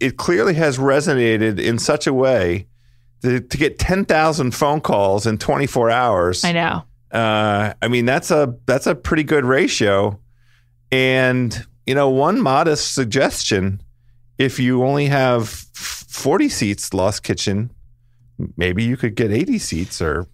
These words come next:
Speaker 2: So
Speaker 1: a hundred twenty seats. Maybe, you know.
Speaker 2: It's in this, this grist mill. So it's also just, like, the whole thing is very stylized. It's, like, hard to find it.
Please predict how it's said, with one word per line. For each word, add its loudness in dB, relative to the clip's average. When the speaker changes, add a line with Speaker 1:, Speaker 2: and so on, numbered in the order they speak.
Speaker 2:
So 2
Speaker 1:
a 2
hundred -2
twenty -2
seats. -6
Maybe, -4
you -4
know. -4
Speaker 2:
It's -2
in 4
this, 0
this 0
grist -2
mill. -4
So 0
it's 0
also 2
just, -2
like, -2
the 0
whole 2
thing 0
is -2
very 2
stylized. -2
It's, -2
like, 2
hard 4
to -4
find 2
it. 2